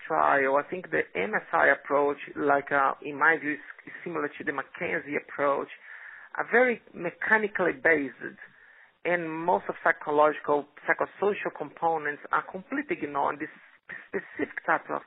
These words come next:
treatment. And, uh, we knew that psychosocial components are crucial in the treatment of back pain patients. So if you look all descriptions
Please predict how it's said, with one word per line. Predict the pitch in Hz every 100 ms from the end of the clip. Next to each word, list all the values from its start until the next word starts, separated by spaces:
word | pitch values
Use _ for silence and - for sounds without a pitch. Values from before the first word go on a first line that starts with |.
| -
treatment. | - - - 131 - - - - - -
And, | - 165
uh, | 175
we | 202
knew | 208 202 220 208
that | 180 - -
psychosocial | 180 170 - 175 - 180 165 160
components | 165 - 170 160 151
are | 143 151 -
crucial | - 220 226 -
in | 175
the | 156
treatment | - 160 - 147 147
of | - _ -
back | 151 -
pain | 139 131
patients. | 135 - - - - _ _ _ -
So | 170
if | 165
you | 226
look | 233
all | 233 233
descriptions | 196 - 208 214 - 185